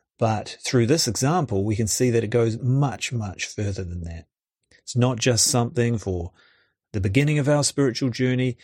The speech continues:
It's essential right throughout our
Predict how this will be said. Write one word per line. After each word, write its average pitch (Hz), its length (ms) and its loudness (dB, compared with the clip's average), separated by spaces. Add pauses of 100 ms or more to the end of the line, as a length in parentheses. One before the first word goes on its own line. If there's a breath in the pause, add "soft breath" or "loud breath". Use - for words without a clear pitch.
(180 soft breath)
It's 113 200 -2
essential 127 600 2 (120)
right 123 500 2
throughout 104 640 -4 (360)
our 104 380 -2